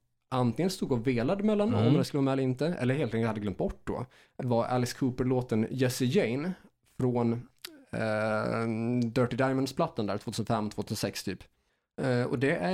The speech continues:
Speaker 1: ju så mycket som en, eh, riktig cowboysarballad då från
Speaker 2: Mm.
Speaker 1: Alice Cooper.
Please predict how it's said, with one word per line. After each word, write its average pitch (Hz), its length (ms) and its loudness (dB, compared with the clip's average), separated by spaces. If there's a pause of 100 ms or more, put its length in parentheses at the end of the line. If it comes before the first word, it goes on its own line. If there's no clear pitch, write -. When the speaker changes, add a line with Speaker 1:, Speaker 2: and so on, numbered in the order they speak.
Speaker 1:
ju 127 280 2
så 117 420 -2 (200)
mycket 123 460 -2
som 113 160 0
en, 110 240 0
eh, 117 420 -2
riktig - 320 -6
cowboysarballad 123 960 0
då 107 180 -2
från 110 300 2
Speaker 2:
Mm. 110 120 0
Speaker 1:
Alice 113 240 0
Cooper. 110 420 -2